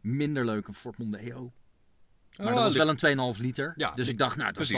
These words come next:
Speaker 1: dan wel weer,
Speaker 2: Ligt
Speaker 1: maar
Speaker 2: eraan
Speaker 1: het is
Speaker 2: wat.
Speaker 1: net even, het is net even niet. Nee, maar, eh, allemaal van dat soort auto's. En je kunt ze nog voor een appel en een ei kopen. Jaguar Series drie. Maar dan gewoon een, eh, een zescilinder.
Speaker 2: Ja, een X J.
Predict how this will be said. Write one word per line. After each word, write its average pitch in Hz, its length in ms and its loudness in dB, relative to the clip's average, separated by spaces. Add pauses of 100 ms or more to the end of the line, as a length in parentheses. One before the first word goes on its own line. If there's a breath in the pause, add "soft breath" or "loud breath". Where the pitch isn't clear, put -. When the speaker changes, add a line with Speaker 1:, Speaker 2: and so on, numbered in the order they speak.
Speaker 1:
dan 113 80 0
wel 113 100 0
weer, 107 280 -2
Speaker 2:
Ligt 117 260 0
Speaker 1:
maar 127 120 4
Speaker 2:
eraan 123 140 2
Speaker 1:
het 127 80 0
is 110 60 -8
Speaker 2:
wat. - 100 -14
Speaker 1:
net 104 100 -12
even, 104 300 -12
het 101 120 -10
is 101 100 -10
net 104 220 -2
even 87 160 -12
niet. 90 160 -8 (380 loud breath)
Nee, 147 240 2
maar, 147 340 0
eh, 131 380 -4
allemaal 135 220 -2
van 123 80 -2
dat 123 140 -2
soort - 140 -12
auto's. 123 380 -6 (140)
En 170 440 -2 (100)
je 120 120 -4
kunt 139 200 -4
ze 139 80 -8
nog 120 120 -8
voor 139 100 -10
een 127 60 -12
appel 120 180 -6
en 110 60 0
een 113 80 -2
ei 117 200 -4
kopen. 120 280 -4
Jaguar 120 420 0
Series 113 500 -4
drie. 123 420 -4 (840)
Maar 123 140 0
dan 127 140 -2
gewoon 120 280 -2
een, 113 220 0
eh, 110 220 -6
een 107 60 -6
zescilinder. 113 640 -4
Speaker 2:
Ja, 123 200 0
een 131 140 2
X - 80 -6
J. 92 60 -6